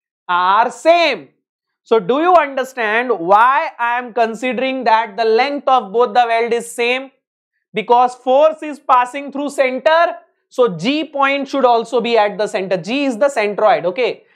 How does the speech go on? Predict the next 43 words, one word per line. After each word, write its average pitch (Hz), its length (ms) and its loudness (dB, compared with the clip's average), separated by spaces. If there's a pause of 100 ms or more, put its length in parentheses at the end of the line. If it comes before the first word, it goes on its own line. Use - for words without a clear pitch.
(120)
So 240 100 -8
G 285 260 0
should 311 180 0
also 262 320 2
be 240 160 0
at 208 180 -2
the 208 80 -6
center, 170 520 -6 (260)
and 214 280 -4
G 269 240 -2
will 302 180 -2
be 277 120 0
at 226 220 0
the 214 80 -6
center 202 440 -4 (140)
only 247 360 0 (120)
if 214 180 -4
the 247 80 0
length 208 340 -2
of 208 180 0
both 180 200 -4
the 185 100 2
weld 156 240 -4
are 220 160 0
same. 294 400 -2 (480)
But 226 280 -4
imagine 262 640 -4
a 233 100 2
situation 226 920 -4 (320)
where 233 360 2
my 247 240 -2
force 277 560 2
is 233 200 -4
not 240 400 0
passing 208 400 0
through 196 160 -4
the 190 100 0
center. 139 400 -12 (100)
Imagine 247 520 -2
this 226 240 -4
situation, 139 480 -10
ठीक 214 140 -4
है? 175 100 -2